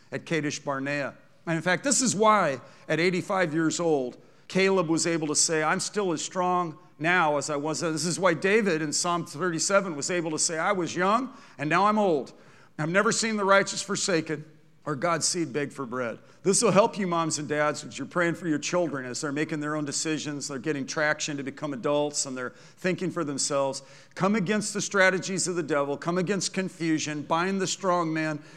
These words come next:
Come against evil spirits. Pray for a spirit of wisdom and revelation on them. You see people get weakened, you pray like Paul the Apostle, "God, I pray they be strengthened with might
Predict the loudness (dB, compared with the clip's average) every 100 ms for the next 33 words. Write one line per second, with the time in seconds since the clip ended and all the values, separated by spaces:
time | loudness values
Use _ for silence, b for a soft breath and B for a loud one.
0 | B 0 2 2 0 -2 -2 -2 0 -2
1 | 0 0 0 -2 -8 b b -2 2 2
2 | 0 -2 -4 -4 0 0 0 0 -2 -4
3 | -4 -2 -2 0 -2 -2 -8 -10 -14 -18
4 | -20 _ -8 -2 0 2 0 0 0 0
5 | 0 0 -2 0 0 0 -2 B B B
6 | B B -6 -4 0 4 4 4 2 2
7 | 2 4 4 0 2 2 2 0 -2 4
8 | 6 6 4 2 2 4 4 2 0 -6
9 | -2 2 2 2 0 0 -2 -2 0 2
10 | 2